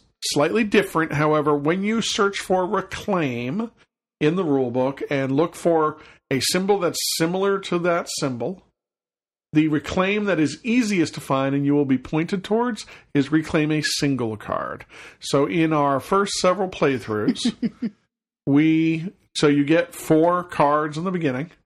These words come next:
and we played our cards and got 'em all into the discard pile, and then we went to reclaim and pulled a single card back, and most of the reclaims also have the ability to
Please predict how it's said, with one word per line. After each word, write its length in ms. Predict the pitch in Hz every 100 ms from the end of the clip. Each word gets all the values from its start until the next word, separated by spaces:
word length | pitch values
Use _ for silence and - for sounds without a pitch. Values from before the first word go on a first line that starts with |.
| _ _ _ _ _
and 960 | 156 139 143 143 139 139 143 143 139 139 180
we 640 | 147 143 147 151 156 160 - _ _ _ _ _ -
played 280 | 139 147 160
our 100 | 180
cards 720 | 233 254 165 185 202 - - _ _ _ _ -
and 120 | 131
got 240 | 143 151
'em 180 | 156 147 -
all 380 | 139 175 202 214
into 180 | 208 202
the 80 |
discard 480 | 214 226 - 175 147
pile, 520 | 147 139 143 156 160 - - _
and 100 | 135
then 80 | 147
we 80 | 170
went 180 | 185 185
to 80 | 185
reclaim 380 | - 196 190
and 100 | 156
pulled 260 | - 147 139 -
a 160 | 160 135
single 580 | - - 190 208 196 180
card 360 | 185 180 165
back, 480 | 156 156 156 151 - - _ -
and 180 | 139 143
most 220 | 170 165
of 60 | -
the 80 |
reclaims 440 | 156 - 156 139 127
also 260 | 139 135
have 80 | 139
the 100 | 135
ability 440 | 131 131 131 131 120
to 340 | - 127 117